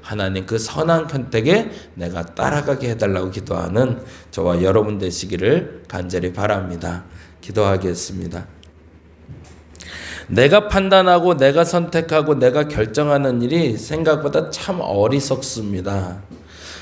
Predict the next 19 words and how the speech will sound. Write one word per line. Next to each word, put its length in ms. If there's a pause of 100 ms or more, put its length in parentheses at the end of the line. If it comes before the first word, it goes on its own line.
(100)
그래서 380
고민도 640
됩니다. 400
"아유, 300 (140)
그렇게 300
하지 240
말았어야 640
되는데, 640 (540)
이 120
선택하지 680
말았어야 640
되는데, 520 (640)
지금 340
어떻게 540
해야 180
되지?" 540 (260)
라고 320
염려되는 720
일들은 640